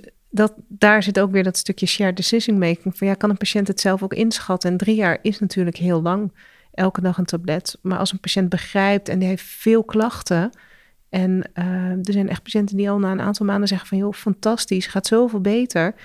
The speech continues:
Ja, die zijn ook echt wel meer genegen om therapietrouw te zijn, ehm,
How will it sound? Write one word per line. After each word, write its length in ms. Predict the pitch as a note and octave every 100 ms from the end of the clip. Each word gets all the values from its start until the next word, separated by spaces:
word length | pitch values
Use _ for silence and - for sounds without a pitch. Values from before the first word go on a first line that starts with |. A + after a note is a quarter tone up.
| - -
Ja, 100 | F#3+
die 100 | G3+
zijn 160 | G#3
ook 140 | G3+ G3+
echt 220 | G#3+ -
wel 140 | G#3+
meer 340 | G3+ F#3+ G#3 G#3+
genegen 500 | - G3 F#3 F#3 -
om 180 | F#3+ -
therapietrouw 680 | G3 F#3+ G3+ G3+ F#3 F3
te 120 | F3
zijn, 380 | E3+ E3 E3+ G#3 - _ _ _ _ _ _
ehm, 400 | F3+ F3+ F3+ F3+